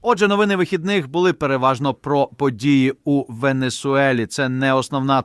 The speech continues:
тема цього подкасту, але є певний перетин. Наразі російська реакція була досить стриманою.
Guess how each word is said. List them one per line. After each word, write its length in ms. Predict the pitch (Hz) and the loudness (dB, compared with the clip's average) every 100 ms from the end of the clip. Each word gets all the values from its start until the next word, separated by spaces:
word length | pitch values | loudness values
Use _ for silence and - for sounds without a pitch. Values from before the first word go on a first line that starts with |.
| _ | _
тема 360 | 151 127 87 80 | 0 2 -2 -8
цього 320 | - 104 107 | -6 -6 -4
подкасту, 560 | 135 - 185 185 - - | -6 0 0 0 -4 -4
але 200 | 147 151 | -2 0
є 160 | 151 - _ | 0 -4 _
певний 400 | 151 143 131 143 | 0 0 0 -2
перетин. 640 | 131 - 143 127 85 78 101 | -4 -2 0 0 -4 -12 -12
Наразі 440 | 110 120 127 117 127 | -4 0 2 0 -2
російська 460 | 123 139 - 139 | -2 -4 -4 -2
реакція 460 | 127 139 131 139 123 | 2 2 0 -4 -4
була 320 | 123 127 127 120 | 0 0 0 -4
досить 380 | 139 127 139 | -6 -4 -8
стриманою. 600 | - 202 214 202 196 190 | -6 0 2 2 0 -2